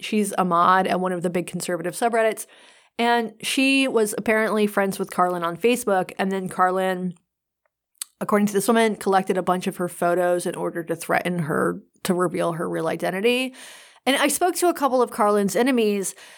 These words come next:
and they describe her as a sort of social media terrorist who collects personal information about people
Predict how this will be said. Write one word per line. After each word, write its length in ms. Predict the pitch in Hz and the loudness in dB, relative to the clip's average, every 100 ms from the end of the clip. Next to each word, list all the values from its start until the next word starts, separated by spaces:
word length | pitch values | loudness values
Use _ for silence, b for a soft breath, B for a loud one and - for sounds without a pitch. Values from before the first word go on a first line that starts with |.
| B B | B B
and 140 | 254 254 | 0 2
they 100 | 277 | 2
describe 520 | 302 - 269 285 320 | 0 0 2 2 2
her 160 | 339 | 2
as 120 | 339 285 | 2 0
a 60 | |
sort 240 | 277 247 233 | 0 0 0
of 80 | |
social 400 | 214 214 202 208 | 0 0 2 2
media 320 | 214 208 196 196 | 2 4 2 0
terrorist 600 | 202 190 208 254 - - | 0 2 4 2 0 0
who 180 | 214 | 0
collects 420 | 202 220 190 196 - | 0 0 2 0 0
personal 400 | 214 208 208 196 | 0 0 0 -2
information 560 | 190 196 190 190 214 | -4 -4 -4 -4 -2
about 260 | 214 208 208 | 0 0 0
people 540 | 226 214 240 240 240 | -6 -2 2 2 0